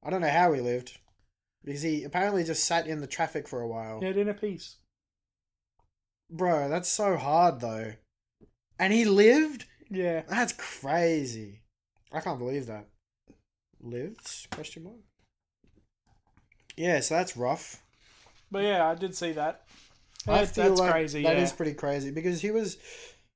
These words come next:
Speaker 1: what was it? He was a, he was in the military, right?
Speaker 2: Yeah, Air Force.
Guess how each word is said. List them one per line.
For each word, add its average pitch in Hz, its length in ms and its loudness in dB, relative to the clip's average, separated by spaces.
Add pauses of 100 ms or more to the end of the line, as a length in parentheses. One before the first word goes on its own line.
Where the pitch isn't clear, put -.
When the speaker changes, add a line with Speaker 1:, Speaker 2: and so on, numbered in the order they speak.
(120)
Speaker 1:
what 185 120 0
was 190 200 6
it? 151 80 0
He 180 100 4
was 202 200 2
a, 190 140 6
he 170 180 2
was 208 120 0
in 202 80 -2
the 180 60 0
military, 165 500 0
right? 131 260 0 (160)
Speaker 2:
Yeah, 190 140 -2
Air 160 260 0
Force. 156 440 -8